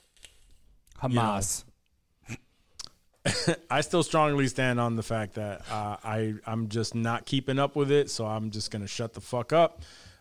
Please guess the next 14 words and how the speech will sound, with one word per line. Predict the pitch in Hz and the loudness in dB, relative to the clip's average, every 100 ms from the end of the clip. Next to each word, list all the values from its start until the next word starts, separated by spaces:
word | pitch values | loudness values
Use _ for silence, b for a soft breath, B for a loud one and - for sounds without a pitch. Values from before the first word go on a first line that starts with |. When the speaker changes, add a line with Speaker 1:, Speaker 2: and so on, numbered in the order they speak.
| B | B
Speaker 1:
Um, | 117 113 110 107 104 101 107 | -6 -2 0 0 -2 -4 -4
you | 123 | -4
know, | 113 104 | -2 -4
thoughts | - 120 120 - | -4 -2 -2 -4
and | 113 | -6
prayers | - 127 127 127 123 - - | -2 0 2 2 0 -4 -4
to | 120 113 110 107 104 | -4 -2 -2 -4 -6
all | 110 113 120 120 | -4 -2 -2 -2
of | 113 107 | -4 -4
the | 113 113 107 101 _ _ _ - | -2 -2 -4 -8 _ _ _ -16
families | - 113 123 123 120 - | -10 -6 -4 -2 -2 -4
who | 110 | -6
have | 95 | -6
lost | 104 110 110 110 - | -4 -2 -2 -4 -10